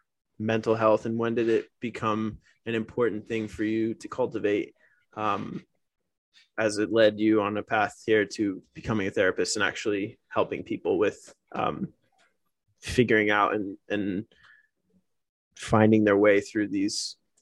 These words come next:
different struggles or things that they may face?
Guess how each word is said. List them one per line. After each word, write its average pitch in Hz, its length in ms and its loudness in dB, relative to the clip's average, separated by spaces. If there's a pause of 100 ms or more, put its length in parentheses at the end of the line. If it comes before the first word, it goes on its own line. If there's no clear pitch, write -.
different 107 440 4
struggles 110 520 4
or 104 120 6
things 98 300 -2
that 107 100 -4
they 107 120 -2
may 101 160 -2
face? - 500 -6